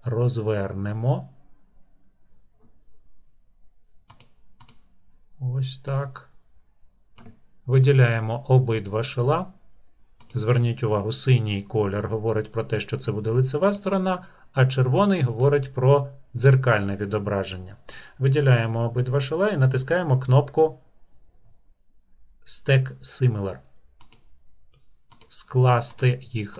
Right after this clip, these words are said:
разом. Якщо це не спрацьовує, трошечки наблизьте і ще раз натисніть для того, щоб їх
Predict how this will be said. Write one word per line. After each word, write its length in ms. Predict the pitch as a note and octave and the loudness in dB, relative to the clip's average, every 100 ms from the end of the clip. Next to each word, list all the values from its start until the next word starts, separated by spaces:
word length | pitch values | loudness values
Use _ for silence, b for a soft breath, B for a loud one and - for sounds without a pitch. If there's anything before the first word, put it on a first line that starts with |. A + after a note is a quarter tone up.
| B2+ | -2
разом. 520 | A2+ G#2+ A2 F#2 F2 - - - - _ _ _ - | 0 0 -2 -4 -10 -20 -20 -20 -20 _ _ _ -12
Якщо 640 | B2+ A#2+ A#2+ - C3 C3 - - | -6 -6 -6 2 4 2 -2 -10
це 340 | - A#2+ - | 0 0 0
не 120 | B2 A#2+ | -2 -2
спрацьовує, 520 | - C3+ C3 G#3 D3 | -2 -2 2 2 2
трошечки 480 | B2 A#2+ - - B2 | 0 -4 -6 -6 -2
наблизьте 640 | B2 B2+ D3+ F3 - C3 | 2 2 0 -4 -6 -6
і 100 | B2 | -4
ще 320 | A#2 - A#2+ G#2 | -6 -2 -2 0
раз 180 | G2 | -2
натисніть 600 | G2 G2 - C3 C3 B2+ - | -4 -6 -2 -2 2 0 0
для 120 | G#2 | -8
того, 220 | - A#2 | -4 -6
щоб 280 | C3 G#2+ G#2 | -4 -6 -6
їх 160 | B2 | -8